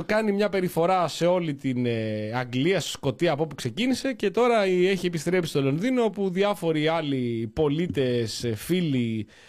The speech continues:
και μη ή απλοί τουρίστες, περιμένουμε και δώδεκα, δεκατέσσερις ώρες αναμονή στην ουρά, προκειμένου να μπορέσουν να πάνε για να προσκυνήσουν, ε, το σκήνομα, το, το,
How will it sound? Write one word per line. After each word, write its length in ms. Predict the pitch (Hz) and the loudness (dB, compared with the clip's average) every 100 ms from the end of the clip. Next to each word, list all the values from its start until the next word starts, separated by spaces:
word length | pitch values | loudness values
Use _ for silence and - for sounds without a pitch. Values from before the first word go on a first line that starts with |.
| - - | -20 -10
και 160 | - 151 | -2 2
μη 400 | 156 180 160 143 | 4 4 4 4
ή 60 | 165 | 2
απλοί 260 | 147 160 | 0 -2
τουρίστες, 460 | 151 143 226 254 233 | -2 0 0 0 0
περιμένουμε 580 | 170 147 208 233 202 226 | 0 2 2 0 0 -2
και 300 | - 156 131 | -2 0 0
δώδεκα, 540 | 113 202 240 240 214 | 2 0 0 -2 -4
δεκατέσσερις 840 | 175 165 147 - 240 190 156 139 | -4 -4 -4 0 -2 0 -2 0
ώρες 240 | 202 185 165 | 2 2 0
αναμονή 440 | 147 135 143 190 | -2 0 2 0
στην 240 | 175 147 | 0 0
ουρά, 300 | 127 185 262 269 - - | 2 2 0 -2 -14 -14
προκειμένου 440 | - 170 160 208 247 | -2 0 0 0 0
να 80 | |
μπορέσουν 440 | 220 165 226 226 214 | 2 2 2 0 -2
να 120 | 147 | -2
πάνε 240 | 175 233 | 0 0
για 120 | 233 214 | 0 0
να 80 | |
προσκυνήσουν, 720 | 180 160 - 131 196 214 254 247 - _ _ | -2 -4 -2 0 0 0 -4 -6 -14 _ _
ε, 760 | 156 170 175 170 170 165 160 156 | 0 4 4 4 4 4 2 2
το 320 | 156 156 143 | 2 2 2
σκήνομα, 800 | 120 - 220 247 240 240 233 208 | 0 0 0 2 2 2 2 2
το, 640 | 202 185 170 160 151 139 | 2 2 4 4 4 2
το, 440 | 131 147 139 127 | 2 2 2 2